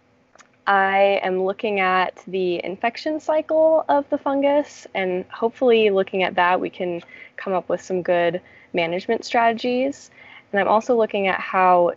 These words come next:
drought affects this disease, and if there's anything we can do, um, with, you know, different irrigation strategies to try to mitigate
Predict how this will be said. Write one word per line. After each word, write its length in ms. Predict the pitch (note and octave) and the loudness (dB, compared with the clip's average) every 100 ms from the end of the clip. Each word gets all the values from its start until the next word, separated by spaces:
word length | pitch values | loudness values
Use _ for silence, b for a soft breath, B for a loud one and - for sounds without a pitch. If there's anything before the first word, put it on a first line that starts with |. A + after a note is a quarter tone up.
| - | -8
drought 440 | - F3+ F3 E3+ - | -4 0 2 0 -4
affects 360 | - - - | -6 -6 -8
this 240 | - - - | -16 -20 -16
disease, 680 | - F#3 - A2 F#2 - - B B _ | -16 -12 -8 -8 -8 -14 -20 B B _
and 100 | F3 | -2
if 440 | F3 F3+ - - - | 0 0 -4 -20 0
there's 220 | F#3 F3+ | 2 2
anything 420 | - F#3+ F#3+ F#3 F3+ | 0 -2 -2 -2 -4
we 100 | E3+ | -4
can 240 | - F3+ | -6 -6
do, 500 | F3 E3+ E3 E3 D#3+ - | -2 0 0 -2 -2 -2
um, 460 | E3+ E3 G2+ - - - - | -2 -2 -6 -10 -14 -18 -8
with, 300 | F#3 F3+ - - - | -2 -2 -2 -16 -6
you 100 | F#3 | -4
know, 120 | E3+ | -4
different 340 | E3 F3 F3+ - | -6 -4 -4 0
irrigation 760 | F3+ E3 F#3+ E3+ - F3 F3 | 0 2 -2 -4 -4 -8 -8
strategies 800 | - - G#2 F#3 F3 F3+ F3 F#3 | -6 -2 0 -2 -4 -6 -6 -8
to 120 | - | -12
try 200 | - F3+ | -4 -2
to 100 | F3 | -2
mitigate 680 | F3+ F3 E3+ E3+ G2 F#2+ G2 | -2 -4 -4 -4 -2 0 -2